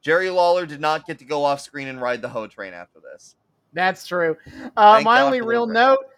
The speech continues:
Speaker 2: is they cut backstage to Randy Orton watching the match because he was the leader at the time. And I was like, "He's watching the T V at a normal angle. What the
Speaker 1: Hmm.
Speaker 2: fuck?"
Speaker 1: This, this feels, this feels wrong. I feel like I need to bleach my eyes after seeing Randy Orton just, like,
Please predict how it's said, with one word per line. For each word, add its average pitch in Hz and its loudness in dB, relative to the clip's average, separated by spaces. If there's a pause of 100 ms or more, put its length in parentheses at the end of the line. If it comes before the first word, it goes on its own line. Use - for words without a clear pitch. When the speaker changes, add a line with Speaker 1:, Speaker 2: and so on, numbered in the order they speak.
(320)
Speaker 2:
is 196 -2
they 202 -6
cut 233 0
backstage 220 -2
to 196 -16
Randy 208 -8
Orton 214 -8
watching 196 -4
the 185 -10
match 196 -4
because 180 -16
he 196 -16
was 180 -8
the 170 -6
leader 185 -6
at 196 -10
the 214 -14
time. 262 -4 (320)
And 226 2
I 233 4
was 226 2
like, 233 0
"He's 208 -10
watching 233 -2
the 233 -8
T 240 -6
V 233 0
at 220 0
a 214 -2
normal 233 -2
angle. 240 -2
What 202 -6
the 233 -8
Speaker 1:
Hmm. 131 -20
Speaker 2:
fuck?" 269 4 (840)
Speaker 1:
This, 160 -6
this 151 -6
feels, 147 -6
this 143 -10
feels 131 -8
wrong. 104 -8 (300)
I 131 -6
feel 156 -6
like 147 -4
I 139 -8
need 131 -10
to 120 -12
bleach 110 -16
my 104 -8
eyes 101 -8
after 104 -12
seeing 110 -14
Randy 107 -12
Orton 98 -12
just, 95 -20
like, 104 -8